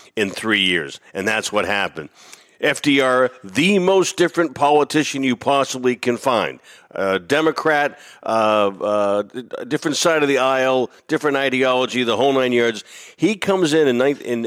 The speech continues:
in nineteen thirty-two, is elected in a landslide with the Dow at forty-two.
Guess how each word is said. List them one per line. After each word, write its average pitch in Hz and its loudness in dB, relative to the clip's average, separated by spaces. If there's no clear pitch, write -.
in 117 -4
nineteen 160 2
thirty-two, 127 -2
is 90 -4
elected 104 -2
in 120 0
a 135 2
landslide 87 -2
with 127 0
the 113 -2
Dow 127 2
at 135 2
forty-two. 104 -2